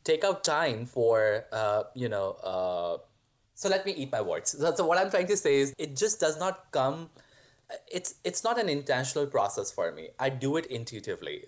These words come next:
For example, if I'm sitting right now, I'm looking out my window, I'm thinking about a poem. For example, when I was, uh, when I,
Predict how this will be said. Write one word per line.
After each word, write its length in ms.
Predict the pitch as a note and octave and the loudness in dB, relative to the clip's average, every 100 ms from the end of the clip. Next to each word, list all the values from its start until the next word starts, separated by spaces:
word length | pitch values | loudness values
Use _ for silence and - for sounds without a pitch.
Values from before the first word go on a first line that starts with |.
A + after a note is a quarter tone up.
| - | -6
For 120 | - | 0
example, 400 | A#2+ A#2+ A2 A#2+ | 2 2 -2 -2
if 100 | A#2 | -2
I'm 140 | A#2+ A#2+ | -2 -2
sitting 520 | - C#3+ B2 G2 G2 | 0 2 2 0 -2
right 260 | A2+ G#2 - | 0 0 0
now, 180 | G#2 G2+ | 0 2
I'm 200 | G2+ G2+ | 2 -2
looking 340 | G#2+ C#3 B2+ | -2 -2 -2
out 320 | A2 A2+ A2 | 2 2 2
my 120 | G#2+ G2+ | -2 0
window, 480 | A#2+ B2 F2 E2+ - - - | 2 2 2 0 -4 -16 -6
I'm 140 | C3+ C3+ | -2 2
thinking 260 | C#3+ C#3 | 0 2
about 220 | B2+ A2+ | 2 4
a 40 | A2 | 2
poem. 380 | - G#2 D2+ - _ - - - - | 0 0 0 -6 _ -20 -20 -20 -2
For 160 | C#3+ | 2
example, 460 | C3 C3+ C3 C3 B2+ | 4 4 2 2 2
when 160 | C3 | 4
I 60 | C3 | 4
was, 340 | B2+ C3 - - | 2 2 -2 -6
uh, 120 | A#2+ A#2+ | 0 2
when 180 | C3 | 4
I, 160 | C3 B2+ | 2 0